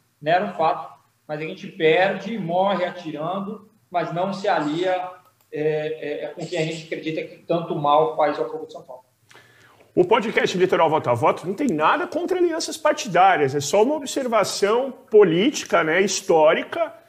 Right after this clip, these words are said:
Speaker 2: eh, de votações da Assembleia do Estado, da nossa lesp. Eh,
Speaker 1: Ah, mas
Speaker 2: essa,
Speaker 1: é
Speaker 2: porque o
Speaker 1: importante,
Speaker 2: P S L
Speaker 1: hein?
Speaker 2: criou uma terceira, um terceiro movimento lá dentro da Assembleia, né? Isso é uma novidade política,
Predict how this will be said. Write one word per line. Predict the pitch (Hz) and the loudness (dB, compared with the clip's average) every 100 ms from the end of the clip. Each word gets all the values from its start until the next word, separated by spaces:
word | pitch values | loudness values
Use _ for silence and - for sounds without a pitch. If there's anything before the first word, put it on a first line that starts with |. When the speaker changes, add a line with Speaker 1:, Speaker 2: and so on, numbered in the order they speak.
| _ - | _ -8
Speaker 2:
eh, | 151 147 | -2 0
de | 143 135 | 0 -2
votações | 151 180 214 214 185 185 | 0 0 0 -2 0 2
da | 214 | 2
Assembleia | 240 320 294 233 254 | 2 -2 0 0 0
do | 269 | -2
Estado, | 302 - 269 | -6 0 2
da | 190 | 2
nossa | 190 196 285 | 0 0 -2
lesp. | 254 196 220 220 254 - - _ _ | 0 2 0 -2 -12 -16 -20 _ _
Eh, | 170 | 0
Speaker 1:
Ah, | - - 190 | 0 0 2
mas | 202 202 | 4 6
Speaker 2:
essa, | 202 | 6
Speaker 1:
é | 233 | 4
Speaker 2:
porque | - 247 190 | 6 6 8
o | 226 | 8
Speaker 1:
importante, | 233 208 | 8 6
Speaker 2:
P | 233 | 6
S | 233 190 | 4 4
L | 240 247 | 2 0
Speaker 1:
hein? | |
Speaker 2:
criou | 294 311 | -2 -2
uma | 294 285 | 0 0
terceira, | 277 233 - 254 277 294 277 254 220 202 190 | -2 -4 -4 -4 -2 2 4 4 4 2 0
um | 196 | -2
terceiro | 190 214 208 240 254 | 4 4 4 -2 -2
movimento | 254 254 269 226 254 220 | 0 0 2 0 2 2
lá | 190 | 2
dentro | 165 156 147 151 | 2 -2 -4 -4
da | 147 | -4
Assembleia, | 147 151 127 123 117 | -4 -6 -4 -4 -4
né? | 117 143 | -4 -6
Isso | 156 | -4
é | 190 | -4
uma | 208 | 0
novidade | 220 247 220 240 220 | 0 0 0 0 -2
política, | - 214 202 202 - 165 | -8 -4 -2 -4 -6 -10